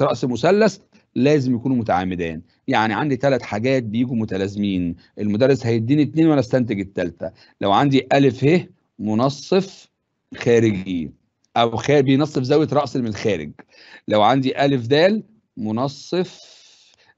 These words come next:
داخلي، يعني ايه منصف داخلي؟ يعني بينصف زاويه الراس من الداخل.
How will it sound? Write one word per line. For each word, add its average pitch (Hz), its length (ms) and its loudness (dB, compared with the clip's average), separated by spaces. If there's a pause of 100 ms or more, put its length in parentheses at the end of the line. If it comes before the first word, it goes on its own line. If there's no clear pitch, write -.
داخلي، 113 760 0 (200)
يعني 120 140 2
ايه 170 60 2
منصف 170 180 0
داخلي؟ 156 320 0
يعني 113 180 0
بينصف 123 320 -2
زاويه 139 280 2
الراس 143 280 -2
من 131 80 0
الداخل. 113 500 -2